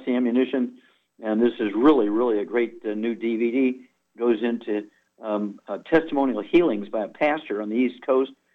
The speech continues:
uh, who was in a terminal, uh, hospice ward with, with, uh, sixteen other guys. And one night they all died except him. That was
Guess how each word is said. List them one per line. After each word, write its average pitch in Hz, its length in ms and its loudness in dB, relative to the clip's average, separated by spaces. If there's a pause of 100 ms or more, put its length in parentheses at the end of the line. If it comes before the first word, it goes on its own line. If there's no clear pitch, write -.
(240)
uh, 113 160 -4
who 120 380 4 (100)
was 113 180 2 (140)
in 117 420 -2
a 110 300 2 (180)
terminal, 131 520 0 (440)
uh, 113 140 -14
hospice 147 500 -2
ward 131 400 0
with, 110 140 -4 (240)
with, 107 220 -4 (100)
uh, 107 180 0
sixteen 160 300 -2
other 131 180 2
guys. 127 320 -2 (580)
And 113 120 -12
one 131 180 0
night 139 240 2
they 123 80 0
all 131 160 0
died 127 280 -4
except 127 300 -4
him. 160 340 -2 (340)
That 123 80 -8
was 117 120 -2